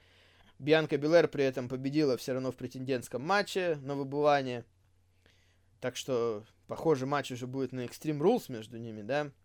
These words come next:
Э, ну и Роман Рейнс, да, на Романа Рейнса пока что вышел Финн Беллар, там с Хейманом, главное это вот эти закулисные моменты с Хейманом, типа знал ли он или не знал, и что вообще будет из-за Леснера с Хейманом.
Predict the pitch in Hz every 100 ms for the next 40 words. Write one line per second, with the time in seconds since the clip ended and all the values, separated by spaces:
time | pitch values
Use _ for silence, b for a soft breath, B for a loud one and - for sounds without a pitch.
0 | _ _ _ _ _ _ _ _ _ b
1 | b b b b b 131 131 190 277 277
2 | 254 220 240 277 185 139 175 220 147 147
3 | 175 170 170 185 180 165 151 143 160 -
4 | 156 170 156 143 165 139 143 220 175 127
5 | 127 120 - 180 165 156 135 127 156 151
6 | 139 131 139 127 139 127 131 - 147 135
7 | 135 131 135 127 117 - 208 208 180 160
8 | 131 113 110 123 175 196 185 175 147 117
9 | 117 117 123 165 190 202 b b b b
10 | 127 - 180 190 160 180 165 165 165 139
11 | 147 147 156 - 135 131 - 151 139 131
12 | 120 120